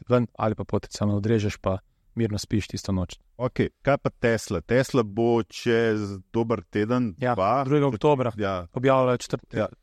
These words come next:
Speaker 1: eh, dobavo avtov za tri
Speaker 2: Tako,
Speaker 1: mesece,
Speaker 2: robotaksi,
Speaker 1: desetega
Speaker 2: ne.
Speaker 1: oktobra.
Speaker 2: Tako,
Speaker 1: Tako da,
Speaker 2: desetega
Speaker 1: to je zdaj hype, gremo gor na podlagi tega.
Speaker 2: Delnica raste,
Speaker 1: Zelo lepo.
Speaker 2: zelo lepo tudi.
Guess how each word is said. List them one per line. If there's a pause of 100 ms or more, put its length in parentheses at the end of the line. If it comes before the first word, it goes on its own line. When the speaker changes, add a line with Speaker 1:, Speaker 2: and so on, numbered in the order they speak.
Speaker 1:
eh, (440)
dobavo
avtov
za
tri
Speaker 2:
Tako,
Speaker 1:
mesece,
Speaker 2:
robotaksi,
Speaker 1:
desetega
Speaker 2:
ne.
Speaker 1:
oktobra.
Speaker 2:
Tako,
Speaker 1:
Tako
da,
Speaker 2:
desetega
Speaker 1:
to
je
zdaj
hype, (340)
gremo
gor
na
podlagi
tega.
Speaker 2:
Delnica (520)
raste,
Speaker 1:
Zelo
lepo.
Speaker 2:
zelo
lepo
tudi.